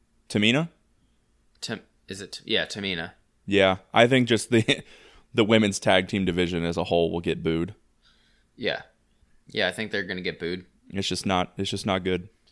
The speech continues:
Speaker 1: Uh, I'm gonna ask. Let's see. Let's go. Let's do one more. Um,
Speaker 2: Okay.
Speaker 1: let's do a fun one here.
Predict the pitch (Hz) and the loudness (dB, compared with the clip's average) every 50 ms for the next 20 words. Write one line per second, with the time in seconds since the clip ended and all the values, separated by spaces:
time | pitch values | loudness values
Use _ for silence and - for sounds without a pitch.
0 | _ _ _ _ - 110 127 139 147 147 147 139 - - - - 147 160 180 180 | _ _ _ _ -2 2 4 6 6 6 6 6 4 0 -2 0 2 2 2 2
1 | 175 - - - - - 160 - - 127 101 85 - - - - - - - - | 0 -2 -8 -6 -4 -4 -4 -2 0 0 0 0 -2 -6 -12 -12 -12 -12 -10 -8
2 | - 101 - - - _ - 139 - - 180 170 151 147 147 135 127 120 110 101 | -6 -8 -8 -8 -12 _ -12 -12 -6 0 2 2 4 6 6 6 6 6 4 4
3 | 101 113 - _ _ _ _ _ _ _ - 120 123 123 123 127 123 123 127 123 | 4 0 -2 _ _ _ _ _ _ _ -4 -2 0 2 4 4 4 4 4 4
4 | 123 143 139 151 - - - - _ _ - - 139 131 123 - 120 107 107 107 | 2 0 -2 -4 -6 -12 -20 -20 _ _ -4 0 0 2 2 4 4 4 4 4
5 | 98 95 101 101 92 92 | 2 2 0 0 -2 -2